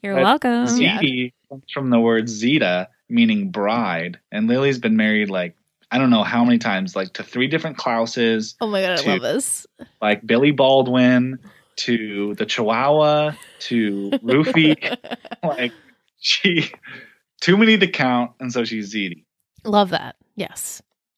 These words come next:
Speaker 2: Rufus is yakisoba, <laughs> a little bit burnt, but, um,
Speaker 3: <laughs>
Speaker 2: because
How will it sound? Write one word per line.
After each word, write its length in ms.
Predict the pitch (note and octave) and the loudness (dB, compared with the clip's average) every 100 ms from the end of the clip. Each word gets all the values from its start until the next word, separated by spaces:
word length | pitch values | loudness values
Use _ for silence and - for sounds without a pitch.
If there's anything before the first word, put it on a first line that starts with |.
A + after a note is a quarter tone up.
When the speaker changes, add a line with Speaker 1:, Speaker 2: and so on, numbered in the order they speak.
| _ _ _ _ _ _ _ _ _ B2+ | _ _ _ _ _ _ _ _ _ -4
Speaker 2:
Rufus 500 | E3+ G3 B3+ A3 - | -2 0 0 0 -2
is 580 | D3+ D3 C#3 B2+ A2+ - | 0 4 4 4 -2 -2
yakisoba, 800 | B2 A#2 B2+ - G#2 G#2+ C3 C3 - - B2 | 0 0 -6 -4 -4 0 0 0 -4 -10 -4
<laughs> 40 | |
a 60 | B2+ | 2
little 180 | C#3 D#3 | 4 4
bit 180 | F3 | 2
burnt, 320 | C#3 C#3 D#3 - _ _ _ - - - - - | 0 0 -2 -6 _ _ _ -6 -6 -10 -12 0
but, 160 | B2 A#2+ - - | 0 0 -4 -6
um, 160 | B2 A#2 - | -6 -2 -4
Speaker 3:
<laughs> 140 | C3+ - E5+ F5 G#5 B5 B4+ - _ A4 - - E4 - | -4 -6 -12 0 2 2 -2 -4 _ -2 -2 -4 -4 2
Speaker 2:
because 160 | F3+ | 2